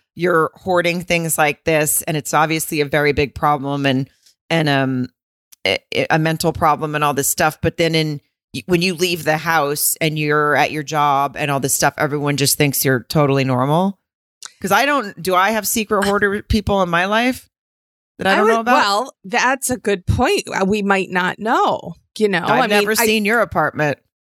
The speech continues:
Speaker 2: Well, I, you know,
Speaker 1: <laughs>
Speaker 2: I've got a few extra things kicking around probably, but I mean, not to the point of, like,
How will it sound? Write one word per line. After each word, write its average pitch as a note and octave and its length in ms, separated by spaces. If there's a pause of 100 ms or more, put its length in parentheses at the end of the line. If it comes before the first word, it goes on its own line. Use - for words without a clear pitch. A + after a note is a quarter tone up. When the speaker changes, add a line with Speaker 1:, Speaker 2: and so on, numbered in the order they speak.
(480)
Speaker 2:
Well, D#3 420 (320)
I, - 200
you A3 340
know, G#3 560 (160)
Speaker 1:
<laughs> - 500
Speaker 2:
I've F3 180
got E3 180
a D#3+ 40
few F3+ 320
extra D#3 640 (760)
things F3+ 300
kicking F3 380
around D3+ 340
probably, F3+ 640
but E3 200
I F3+ 100
mean, F#3 260
not A#3 220
to C4 100
the G3 100
point F3+ 400
of, D#3 160
like, C3+ 240